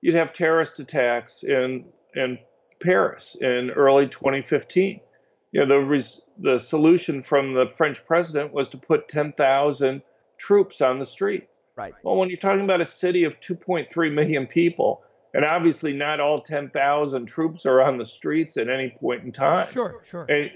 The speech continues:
Speaker 1: you know, it's simply impossible to go and guard all the possible targets that are there, that all you may do is cause the criminal either do one of those three things first, either wait for them to leave, kill them first,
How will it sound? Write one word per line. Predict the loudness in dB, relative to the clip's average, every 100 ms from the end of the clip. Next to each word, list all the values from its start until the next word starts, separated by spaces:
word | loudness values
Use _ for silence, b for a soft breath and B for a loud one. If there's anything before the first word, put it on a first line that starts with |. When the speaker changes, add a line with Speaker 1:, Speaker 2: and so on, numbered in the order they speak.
| -14
Speaker 1:
you | -4 0
know, | 2 0
it's | -2 -12 _ _ _
simply | -2 0 4 2 2
impossible | -2 -2 2 2 -2 -2 0
to | 0
go | 2 4 4
and | 2 -2
guard | 2 4 4 2 0
all | 2 4 4 0
the | -6
possible | -4 -2 -2 -4 -8 -6
targets | -2 -2 -2 -8 -6
that | -2 -2
are | 0
there, | -2 0 0 0
that | 0 0
all | 2 4 4
you | 0
may | -2 -4 -2
do | 2 4 4
is | 0
cause | -2 4 4 4 2
the | 0 0 -2 _ _
criminal | 0 0 2 2 2
either | 2 0 0 -4 _ _ _ -20 -14 -2
do | 2
one | 4 2
of | 4
those | 4 2
three | -4 -4 -2
things | -2 -2 -6
first, | -4 -4 -4 -4
either | 2 2
wait | 4 2 0
for | -2 -2
them | -2 0
to | 0
leave, | 2 2 0 -4 -8
kill | -2 4 4
them | 4 0
first, | -4 -2 0 -2 -6